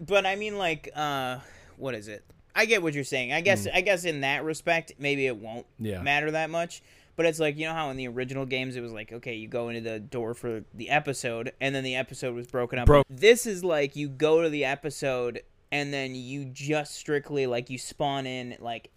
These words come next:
Speaker 1: at the Darth Maul fight type of thing. And then you just do that, like, you
Speaker 2: Oh,
Speaker 1: can't
Speaker 2: I see, I
Speaker 1: explore,
Speaker 2: see.
Speaker 1: like,
Speaker 2: Okay.
Speaker 1: yeah, so you, the way that, like, let's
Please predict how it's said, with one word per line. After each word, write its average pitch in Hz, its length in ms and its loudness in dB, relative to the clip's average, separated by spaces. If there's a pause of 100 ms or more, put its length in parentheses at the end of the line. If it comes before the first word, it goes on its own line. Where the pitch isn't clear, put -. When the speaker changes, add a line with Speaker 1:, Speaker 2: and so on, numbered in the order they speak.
(140)
Speaker 1:
at 131 300 2
the 123 160 -4
Darth 117 360 -4
Maul 110 240 -8
fight 90 300 -12 (360)
type 123 220 2
of 117 100 -4
thing. 107 220 -12 (360)
And 147 140 2
then 135 120 2
you 127 100 -2
just 127 280 -2
do 143 200 -2
that, 127 320 -2
like, 139 200 -2
you 160 60 8
Speaker 2:
Oh, 165 400 12
Speaker 1:
can't 143 120 8
Speaker 2:
I 135 60 4
see, 156 280 -4
I 151 60 2
Speaker 1:
explore, 147 140 -2
Speaker 2:
see. 127 400 -6
Speaker 1:
like, 156 140 -2
Speaker 2:
Okay. 165 80 0
Speaker 1:
yeah, 139 220 0
so - 160 -6
you, 180 340 -4
the 160 160 2
way 185 340 6
that, 175 200 -4
like, 156 200 2
let's 160 280 0